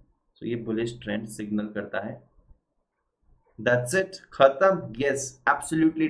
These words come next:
done, absolutely done। So what is this? Dragonfly Doji, this is Dragonfly Doji is the name of this particular counter। हम लोग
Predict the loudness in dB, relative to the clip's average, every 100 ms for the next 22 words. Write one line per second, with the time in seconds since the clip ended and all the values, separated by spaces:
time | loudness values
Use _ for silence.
0 | 2 0 -2 -12 _ _ -6 -6 -4 -8
1 | -6 -6 -6 -6 -4 -6 -2 0 0 -2
2 | -4 -6 -8 -16 _ _ -18 0 4 4
3 | 2 -4 -2 2 2 0 -2 -2 -4 -8
4 | -12 _ _ -20 _ _ -6 -4 -4 -6
5 | -2 -2 -4 -10 -16 -4 2 2 2 -2
6 | -6 -10 -2 0 0 -2 -4 0 0 0
7 | -4 -6 -8 -6 -6 -6 -8 _ -8 -4
8 | -2 -2 -4 -8 -6 -6 -6 -14 -20 _
9 | -2 -2 -2 -6 -2 -2 -2 -8 -6 -6
10 | -6 -10 -10 -16 _ _ _ _ _ -4
11 | -2 0 0 -2 -4